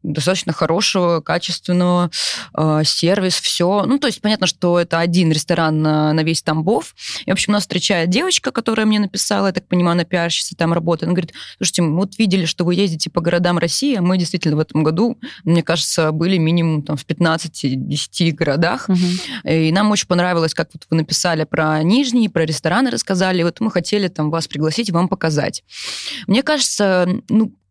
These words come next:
Speaker 1: местных инфлюенсеров, их, наверное, не так много. Все-таки все хотят видеть там людей из Москвы с большой аудиторией, там, из Москвы, из Питера.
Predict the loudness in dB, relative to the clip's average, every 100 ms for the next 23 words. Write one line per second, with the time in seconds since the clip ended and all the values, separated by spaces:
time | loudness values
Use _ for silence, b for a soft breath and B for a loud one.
0 | -10 -4 2 4 4 4 2 2 2 0
1 | 2 0 0 -4 -2 2 2 2 2 2
2 | 0 -2 0 2 2 2 0 2 2 2
3 | 0 0 -4 -4 -2 -2 0 -2 -2 0
4 | 0 0 0 0 2 2 2 2 2 -2
5 | -2 -2 0 -2 0 0 0 -2 0 0
6 | 2 0 0 0 -2 -2 -2 -4 -2 -2
7 | -2 0 -2